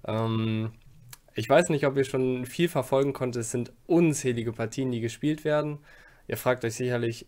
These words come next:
wie hat er die Partie des Tages gefunden? Ähm, das war gar nicht mal einfach. Ich habe da, äh, eine ganz spezielle Methode. Ich klick mich durch so viele Partien, wie ich schaffe. Und wenn ich dann bei einer Partie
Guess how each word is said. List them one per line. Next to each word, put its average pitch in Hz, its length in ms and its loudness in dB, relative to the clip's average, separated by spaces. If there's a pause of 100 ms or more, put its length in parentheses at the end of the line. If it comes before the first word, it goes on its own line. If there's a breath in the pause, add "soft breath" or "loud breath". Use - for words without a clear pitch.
wie 113 120 -4
hat 113 160 0
er 107 160 0
die - 380 -12
Partie 135 340 -8
des 120 160 -10
Tages 123 380 -4
gefunden? 117 520 -6 (500 loud breath)
Ähm, 180 540 -2 (300)
das 123 180 0
war 156 100 2
gar 151 120 0
nicht 156 160 -4
mal 147 120 -2
einfach. 156 420 -6 (460 soft breath)
Ich 113 180 -6
habe 135 120 -4
da, 117 680 0
äh, - 20 -4
eine 113 240 -2
ganz 135 160 0
spezielle 120 360 -2
Methode. 127 600 -2 (400 soft breath)
Ich 123 340 -6 (100)
klick 185 320 -2
mich 208 320 2 (140)
durch 117 720 -2 (240)
so 127 180 -4
viele 170 240 -4
Partien, 147 460 -2
wie 139 80 -2
ich 131 100 -6
schaffe. 196 380 -4 (680 soft breath)
Und 107 80 -8
wenn 120 80 6
ich 131 80 4
dann 151 160 0
bei 131 80 2
einer 190 240 0
Partie 139 480 -2